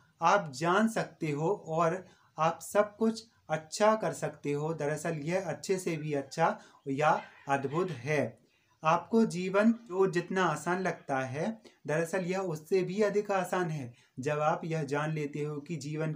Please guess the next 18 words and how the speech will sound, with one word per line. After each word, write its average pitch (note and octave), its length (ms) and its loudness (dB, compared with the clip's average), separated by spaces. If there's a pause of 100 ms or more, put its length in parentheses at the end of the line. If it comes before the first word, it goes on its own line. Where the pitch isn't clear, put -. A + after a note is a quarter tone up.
(140)
किस G#3+ 300 4
तरह C#3+ 220 -6
काम C3+ 300 -4
करता B2 360 -6
है F3+ 280 -2 (280)
और E3 320 0 (180)
आपके C#3 340 0
भीतर D#3+ 420 -2 (260)
कितनी G3+ 340 -2
बड़ी E3+ 220 -4
शक्ति D#3 440 -8
है। C3 240 -4 (280)
तो D#3 160 -2
आप D3 220 0
जादू C#3 460 0 (120)
की D#3+ 100 -6
छड़ी D#3 340 -4
लहराकर C3+ 600 -2